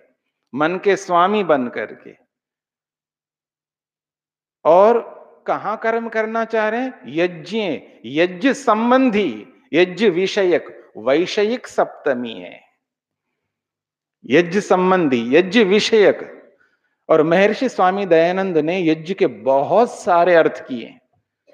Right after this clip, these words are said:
वैसे भी यज्ञ के बहुत सारे अर्थ होते ही हैं, और उन बहुत सारे अर्थों में यहां इस मंत्र में यज्ञ इस शब्द का एक ये भी अर्थ किया है, योगाभ्यास।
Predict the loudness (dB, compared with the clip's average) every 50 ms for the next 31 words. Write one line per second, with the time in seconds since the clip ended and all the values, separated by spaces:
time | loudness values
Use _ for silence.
0 | _ _ _ _ _ _ _ _ _ _ _ -4 -4 -2 0 0 0 2 2 2
1 | 0 0 -2 -2 0 0 2 2 0 0 0 0 0 0 2 0 0 0 0 0
2 | 0 0 0 -2 -2 -2 -4 -8 -8 -10 -14 -20 _ _ _ _ _ _ _ 0
3 | 2 2 2 2 0 2 2 4 6 6 4 2 2 2 2 4 4 4 4 4
4 | 2 2 0 0 0 0 0 -2 -4 -4 -4 -6 -8 -10 _ -10 -6 -2 0 0
5 | 0 0 0 -2 0 0 0 -2 -4 -2 -2 -2 -2 -2 -2 -2 -2 -2 -2 -2
6 | -4 -4 -2 -2 -2 0 0 -2 -2 0 -2 -2 -4 -6 -12 _ _ -12 -4 0
7 | 0 0 0 -2 -6 -12 -6 -2 0 2 2 0 0 -2 -6 -8 -8 -8 -6 0
8 | 0 0 0 0 -2 -4 -2 0 2 0 0 0 -4 -12 -20 -10 -4 -2 0 0
9 | -2 -4 -8 -8 -4 -2 0 0 2 2 4 4 4 2 2 -2 -8 -12 -8 -4
10 | -2 -2 0 0 0 -2 -2 -2 -6 _ _ _ _ _ -8 -4 -2 -2 0 0
11 | 0 0 -2 -6 -16 -8 -4 -2 0 2 2 0 -2 -4 -8 -16 -20 -20 -20